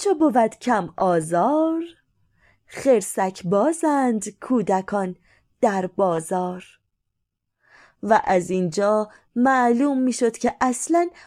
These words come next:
بازی کردن برای بچه ها رو بد می‌دونستن. و این روش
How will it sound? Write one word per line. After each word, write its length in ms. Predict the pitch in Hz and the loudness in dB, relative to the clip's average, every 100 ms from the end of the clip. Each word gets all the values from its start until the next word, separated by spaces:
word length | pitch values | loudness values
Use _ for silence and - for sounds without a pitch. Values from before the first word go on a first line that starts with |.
| _ - | _ 0
بازی 420 | 302 277 220 233 | 6 6 4 0
کردن 520 | - 233 202 226 339 | 0 0 2 2 2
برای 360 | 359 269 190 170 | 4 4 4 2
بچه 440 | 185 165 170 202 | 2 0 0 -4
ها 120 | 185 254 | 0 2
رو 180 | 359 359 - _ _ - | 2 0 -14 _ _ 2
بد 480 | 247 294 349 381 370 330 | 4 6 4 2 0 0
می‌دونستن. 1000 | 339 311 294 262 226 - - 233 190 190 _ _ _ _ _ _ _ _ _ _ - _ - | 2 2 2 2 0 -4 -2 -2 -4 -10 _ _ _ _ _ _ _ _ _ _ -20 _ -2
و 180 | 220 220 - | 2 2 2
این 220 | 226 226 | 0 2
روش 680 | 226 208 196 226 226 - | 2 0 2 2 0 -2